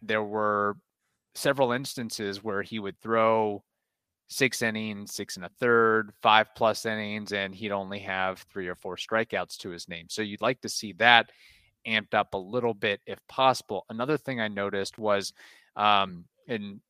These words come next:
the, the Savant page and Fangraphs, they back this up, is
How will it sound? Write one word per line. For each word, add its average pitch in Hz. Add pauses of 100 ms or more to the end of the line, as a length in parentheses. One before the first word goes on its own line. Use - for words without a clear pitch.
(100)
the, 90 (460)
the 85 (440)
Savant 107
page 98
and 87
Fangraphs, 101
they 95
back 87
this 92
up, 127
is 107